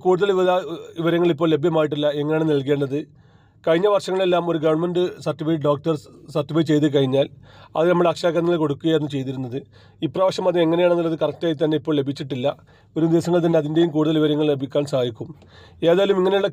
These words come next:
കാര്യങ്ങളെല്ലാം റെഡിയാക്കി വെക്കുക, എങ്കിൽ മസ്റ്റിംഗ് ചെയ്യുന്ന സമയങ്ങളിൽ നമുക്ക് മസ്റ്റിംഗ് പൂർത്തിയാക്കാൻ സാധിക്കും. നമുക്കറിയാം, ഇപ്പോൾ അക്ഷയ കേന്ദ്രങ്ങൾ നല്ല തിരക്കാണ്. അതുകൊണ്ട് തന്നെ ആധാറും നല്ല തിരക്കായിരിക്കും. ആ, ഒരുപാട് അപേക്ഷകർ കൂടുന്ന സമയമാണ് ഈ ഒരു സമയം, ജൂൺ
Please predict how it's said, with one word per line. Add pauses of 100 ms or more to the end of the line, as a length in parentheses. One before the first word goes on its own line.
കാര്യങ്ങളെല്ലാം
റെഡിയാക്കി
വെക്കുക, (140)
എങ്കിൽ
മസ്റ്റിംഗ്
ചെയ്യുന്ന
സമയങ്ങളിൽ
നമുക്ക്
മസ്റ്റിംഗ്
പൂർത്തിയാക്കാൻ
സാധിക്കും. (640)
നമുക്കറിയാം,
ഇപ്പോൾ
അക്ഷയ
കേന്ദ്രങ്ങൾ
നല്ല
തിരക്കാണ്. (760)
അതുകൊണ്ട്
തന്നെ (180)
ആധാറും
നല്ല
തിരക്കായിരിക്കും.
ആ,
ഒരുപാട്
അപേക്ഷകർ
കൂടുന്ന
സമയമാണ്
ഈ
ഒരു
സമയം,
ജൂൺ